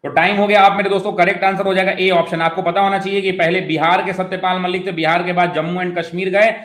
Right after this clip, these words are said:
और जम्मू and कश्मीर के बाद ये कहाँ गए? तो जम्मू and कश्मीर के बाद ये मेघालय के बने हैं। याद रखिएगा, कहाँ के बने हैं?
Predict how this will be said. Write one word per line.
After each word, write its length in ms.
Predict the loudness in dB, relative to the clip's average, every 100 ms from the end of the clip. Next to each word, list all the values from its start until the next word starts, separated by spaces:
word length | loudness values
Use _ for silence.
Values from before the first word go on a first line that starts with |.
| -16 -2
और 140 | 0
जम्मू 300 | 0 0 -2
and 100 | -2
कश्मीर 300 | -4 -4 -4
के 80 | 0
बाद 160 | 0 0
ये 80 |
कहाँ 260 | -2 -2 0
गए? 140 | 0 0 -4 _
तो 60 | -2
जम्मू 300 | -2 0 -2
and 100 | -2
कश्मीर 320 | -4 -2 0
के 100 | 2
बाद 260 | 4 4
ये 100 | 2
मेघालय 600 | 0 -2 -2 0 2 2
के 100 | 0
बने 200 | -4 -4
हैं। 120 | -2 0
याद 180 | 0 -2
रखिएगा, 300 | -10 -6 -6
कहाँ 260 | -4 -6
के 60 | -6
बने 180 | -4 -2
हैं? 280 | -2 -4